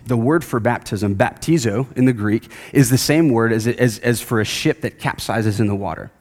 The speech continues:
And so the point that Paul makes here is that the old order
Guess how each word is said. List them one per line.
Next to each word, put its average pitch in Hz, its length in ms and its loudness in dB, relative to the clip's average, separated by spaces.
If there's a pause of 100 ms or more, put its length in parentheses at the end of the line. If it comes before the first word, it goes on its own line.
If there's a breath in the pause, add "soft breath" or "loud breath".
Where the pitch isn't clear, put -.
(220 soft breath)
And 131 100 -2
so 113 120 -4
the 107 80 -2
point 185 300 4
that 113 120 -6
Paul 123 220 0
makes 113 300 0
here 92 260 -8 (360 loud breath)
is 117 140 2
that 127 120 2
the 120 200 0
old 170 300 6
order 113 340 -2